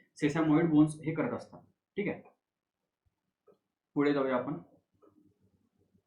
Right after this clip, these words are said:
बघा, राज्यसेवा दोन हजार एकोणीस मध्ये प्रश्न आलेला आहे, तो प्रश्न काय म्हणतो ते आपण पाहू. मानवी हाडांमध्ये, मानवी सांगाड्यात पाच प्रकारची हाडे असतात, आताच आपण पाहिली पाच प्रकारची असतात. वजना-,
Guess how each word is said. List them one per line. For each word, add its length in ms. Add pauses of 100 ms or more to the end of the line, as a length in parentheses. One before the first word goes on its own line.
(560)
बघा, 220
राज्यसेवा 440
दोन 140
हजार 220
एकोणीस 400
मध्ये 180
प्रश्न 260
आलेला 260
आहे, 220
तो 300
प्रश्न 380
काय 120
म्हणतो 340
ते 40
आपण 200
पाहू. 260 (440)
मानवी 320
हाडांमध्ये, 720 (220)
मानवी 680
सांगाड्यात 580 (140)
पाच 220
प्रकारची 380
हाडे 180
असतात, 280 (100)
आताच 220
आपण 220
पाहिली 240
पाच 260
प्रकारची 500 (280)
असतात. 300 (840)
वजना-, 480